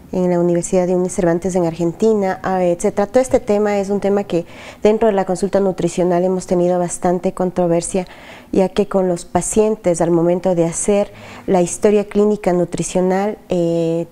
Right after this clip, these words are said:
llegábamos a un momento en que el paciente no avanzaba en su tratamiento, justamente porque to-, no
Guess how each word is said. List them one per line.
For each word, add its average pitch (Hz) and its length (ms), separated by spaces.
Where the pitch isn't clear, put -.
llegábamos 196 580
a 202 40
un 202 80
momento 196 560
en 170 160
que 180 80
el 165 80
paciente 185 420
no 185 140
avanzaba 190 420
en 190 60
su 185 140
tratamiento, 170 720
justamente 254 600
porque 214 320
to-, 190 220
no 208 160